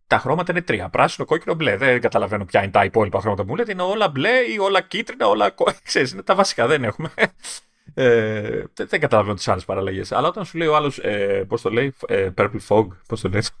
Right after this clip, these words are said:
<laughs> το αγαπημένο μου, ναι, purple fog, δεν καταλαβαίνω. Πού, δηλαδή,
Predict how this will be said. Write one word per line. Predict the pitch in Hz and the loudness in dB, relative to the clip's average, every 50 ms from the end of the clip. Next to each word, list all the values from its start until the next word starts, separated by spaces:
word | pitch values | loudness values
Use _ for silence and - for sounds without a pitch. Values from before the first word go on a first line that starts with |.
| - - | -20 -20
<laughs> | - _ - - 165 | -18 _ -12 -4 0
το | - - | 0 2
αγαπημένο | - 104 - - 104 104 107 117 | 2 2 0 -2 -4 -6 -8 -10
μου, | 156 - | -12 -14
ναι, | - - - - - - | -10 -8 -8 -6 2 4
purple | 143 147 156 139 117 - | 4 4 4 2 -2 -2
fog, | - 110 101 110 127 - - _ _ _ _ _ _ _ _ _ _ _ _ _ _ _ _ _ _ _ _ _ _ _ _ _ _ _ _ _ _ _ _ _ _ _ _ _ _ _ _ _ _ - - - - - | -2 -2 -2 -2 -2 -6 -12 _ _ _ _ _ _ _ _ _ _ _ _ _ _ _ _ _ _ _ _ _ _ _ _ _ _ _ _ _ _ _ _ _ _ _ _ _ _ _ _ _ _ -20 -20 -20 -10 -6
δεν | - 190 - - 233 226 226 - | -6 -2 0 0 0 0 0 -2
καταλαβαίνω. | - 226 - - 320 311 311 269 254 - 254 - - - 220 - - - 415 370 - _ _ _ _ _ _ _ _ - - - - - - - - 226 - _ _ | -6 -6 -4 -4 -4 -4 -2 -2 -2 -2 -2 -2 0 2 2 2 0 -6 -18 -20 -20 _ _ _ _ _ _ _ _ -14 -12 -12 -12 -12 -16 -20 -20 -20 -20 _ _
Πού, | _ - 330 | _ -12 -12
δηλαδή, | - - 202 202 208 226 - - - | -6 -2 0 0 0 0 -4 -10 -20